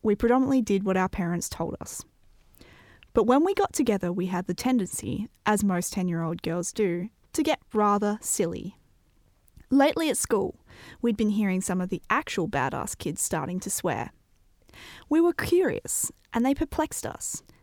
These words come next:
Residing in the far-off corners of the bitumen court at lunchtimes,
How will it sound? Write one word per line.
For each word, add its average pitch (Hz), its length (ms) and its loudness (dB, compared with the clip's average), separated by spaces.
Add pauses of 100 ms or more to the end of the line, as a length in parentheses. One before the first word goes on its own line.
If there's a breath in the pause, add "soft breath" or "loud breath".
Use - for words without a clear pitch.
(280 soft breath)
Residing 226 540 4
in 240 100 4
the 202 80 2
far-off 202 440 0
corners 202 460 0
of 180 60 -6
the 180 80 -2
bitumen 202 460 -2
court 170 340 -2
at - 100 -8
lunchtimes, 180 680 -6